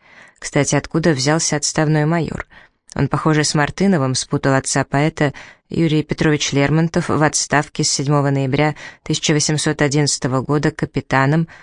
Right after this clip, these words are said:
за болезнью с мундиром. Как же нам тогда понимать хрестоматийную юношескую строку поэта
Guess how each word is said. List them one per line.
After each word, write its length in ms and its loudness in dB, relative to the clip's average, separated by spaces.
за 180 2
болезнью 640 2
с 120 -4
мундиром. 540 0
Как 200 -2
же 120 2
нам 180 2
тогда 300 0
понимать 640 0
хрестоматийную 960 0
юношескую 580 0
строку 460 -2
поэта 540 0